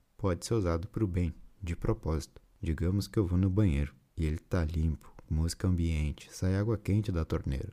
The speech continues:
o sabonete é o mais cheiroso que eu já senti na vida. E quando eu saio, alguém ainda me entrega uma toalhinha pro rosto. Podia ser só uma ida no banheiro, mas não é, é uma experiência completa.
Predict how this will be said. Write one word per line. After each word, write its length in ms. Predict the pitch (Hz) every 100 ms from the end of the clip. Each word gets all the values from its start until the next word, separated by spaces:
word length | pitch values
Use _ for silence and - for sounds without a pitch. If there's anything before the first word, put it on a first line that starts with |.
| -
o 120 | 80
sabonete 680 | - 90 85 71 85 92 78
é 40 |
o 40 | 73
mais 300 | 78 117 120
cheiroso 440 | 104 85 82 -
que 100 | -
eu 60 | 90
já 120 | 92
senti 340 | - 95 85
na 140 | 87 90
vida. 240 | 76 - _ _ _ -
E 120 | 87
quando 260 | - 107 131
eu 100 | 120
saio, 400 | - - 92 - -
alguém 360 | 90 87 107
ainda 200 | 90 110
me 120 | 104 101
entrega 300 | 92 85 92
uma 180 | 101
toalhinha 420 | 90 104 92 85 85
pro 180 | 101
rosto. 400 | 82 - - - - _ -
Podia 300 | 95 92 131
ser 220 | 127 104
só 180 | - 120
uma 220 | 127 151
ida 180 | 120 131
no 120 | 131
banheiro, 420 | 123 131 80 82 - _ -
mas 220 | 82 90
não 220 | 104 76
é, 140 | 78 - -
é 80 | 67
uma 140 | 87
experiência 580 | 87 - 117 78 87 95
completa. 600 | - 101 - 78 -